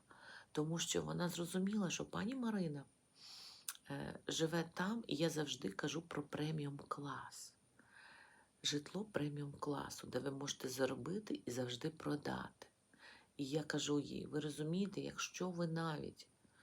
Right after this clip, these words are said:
не використаєте для себе, то ви завжди можете продати.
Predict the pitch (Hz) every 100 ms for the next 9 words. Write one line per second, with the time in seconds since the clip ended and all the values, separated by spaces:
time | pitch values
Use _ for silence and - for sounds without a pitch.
0 | - - - - - 151 175 175 143 139
1 | - 139 143 - 147 135 - - 185 -
2 | - - 156 175 160 143 - 208 214 165
3 | 151 - 151 - 151 - 73 - -